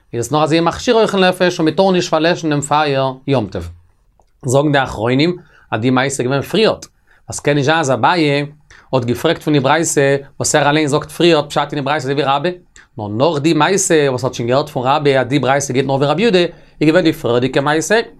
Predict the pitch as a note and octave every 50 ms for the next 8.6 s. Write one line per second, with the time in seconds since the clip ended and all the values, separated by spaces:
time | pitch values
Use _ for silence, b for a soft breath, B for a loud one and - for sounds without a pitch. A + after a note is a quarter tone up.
0 | - - - A2+ - A#2 G2+ G2+ G2+ D3+ E3 E3 - - G2 A#2 B2+ D3 D3 E3
1 | E3+ F3+ G#3+ A#3+ B3 - - A#2 A#2 B2+ C#3 C#3+ B2+ D#3+ G3 A3 G#3+ - - C3+
2 | A#2+ A#2+ A2+ A#2+ A2+ A#2+ B2+ C#3 C3+ D#3 C#3 - - - C#3+ C#3 - D3 C#3 E3+
3 | G#3+ A3 F3 F3 E3 E3+ E3+ B B B B B B B2+ - C#3 C3 D3 D#3 E3+
4 | E3 D#3+ D#3+ F3 E3+ F#3 F3+ A3 B3 G#3 F#3 D3+ B B B B B - - -
5 | - E3 D3 - A3 G#3+ G#3+ G3+ F#3 D#3+ F#3 G3 F#3 - F#3+ E3 D3+ D3+ D3+ D3+
6 | B2+ G#2+ F#2+ F2 F2 G#2 - - _ _ _ _ _ _ _ b b b b b
7 | b b b - G3 A#3 A#3+ A3+ A3 G#3 G3 G3 F#3+ F3+ D#3+ C#3+ D3+ F3 F#3 F3+
8 | - F3+ D#3+ D#3 D3+ D3 C3+ A#2+ A#2 G#2 F#2+